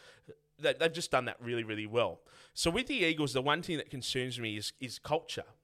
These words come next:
You don't have someone who's there that's making decisions like you would have with another, uh, waffle club in, in terms of a C E O position. You don't have people that are involved in a volunteer level that are really, really excited about footy and wanna get along to every game and do all that kind of stuff. So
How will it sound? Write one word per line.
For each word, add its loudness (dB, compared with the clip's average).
You -4
don't 2
have 0
someone -2
who's -4
there 0
that's -6
making -4
decisions -6
like -2
you -10
would -2
have -2
with -2
another, 0
uh, -2
waffle -6
club -6
in, -6
in -10
terms -8
of -8
a -8
C -8
E -6
O -4
position. -12
You -4
don't 4
have 4
people 6
that 2
are 2
involved 4
in 0
a 0
volunteer -2
level -2
that -6
are -4
really, -2
really -2
excited -2
about -4
footy -10
and -10
wanna -4
get -2
along -4
to -6
every -8
game -8
and -12
do -6
all -8
that -8
kind -10
of -12
stuff. -6
So 4